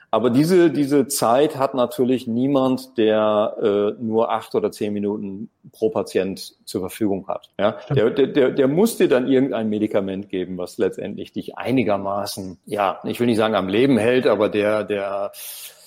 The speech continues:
Speaker 1: ähm, ja, was in diese Richtung funktioniert, dass du deinen Arbeitsalltag wieder gestalten kannst, ja? Dass du wenigstens in der Lage bist, deinen Job zu machen oder deine Kinder zu betreuen oder was auch immer, ja?
Speaker 2: Ja,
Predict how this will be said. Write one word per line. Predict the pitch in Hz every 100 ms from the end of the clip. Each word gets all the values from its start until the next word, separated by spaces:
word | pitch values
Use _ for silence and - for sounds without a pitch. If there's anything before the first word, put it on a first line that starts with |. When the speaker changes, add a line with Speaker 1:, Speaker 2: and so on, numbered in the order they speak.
| - - _
Speaker 1:
ähm, | 113 101 95 98 - - - - - 107
ja, | 107
was | 110 117
in | 117
diese | 131 117
Richtung | 120 117
funktioniert, | - 110 110 104 110
dass | 107
du | 107
deinen | 104 98
Arbeitsalltag | 101 120 127 98 95 95 -
wieder | 90 90
gestalten | 87 - 90 - -
kannst, | - - - 95
ja? | 113 -
Dass | 101
du | - 80
wenigstens | 101 131 127 110 -
in | 101
der | 87
Lage | 82 87 95 110
bist, | - 104 -
deinen | 90 90 85
Job | 120 -
zu | - 87
machen | 90 - 101
oder | - 101 98 95
deine | 101 101 95
Kinder | - 143 104
zu | - 90
betreuen | 104 - 95 95 98
oder | 95 90
was | 120 -
auch | - 90
immer, | - 123 90 _
ja? | - - _ _ -
Speaker 2:
Ja, | 127